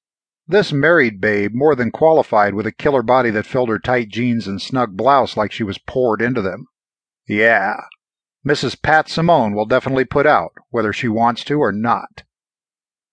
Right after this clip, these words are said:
Having complete control over the operation of the casino,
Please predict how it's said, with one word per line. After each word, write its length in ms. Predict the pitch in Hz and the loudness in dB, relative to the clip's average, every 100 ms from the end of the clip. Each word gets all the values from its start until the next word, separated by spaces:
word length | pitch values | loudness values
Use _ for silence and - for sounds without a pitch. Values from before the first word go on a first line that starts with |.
| _ _ _ | _ _ _
Having 280 | 170 175 170 | 2 2 0
complete 400 | 170 - 214 185 | -2 0 -4 -2
control 480 | 170 156 185 175 117 | -6 0 2 4 4
over 160 | 113 | 2
the 140 | 120 123 | 2 2
operation 540 | 123 131 131 127 127 | 2 0 0 0 -4
of 80 | 107 | -4
the 80 | 107 | -6
casino, 580 | 110 - 147 101 127 | -6 -4 -4 -4 -8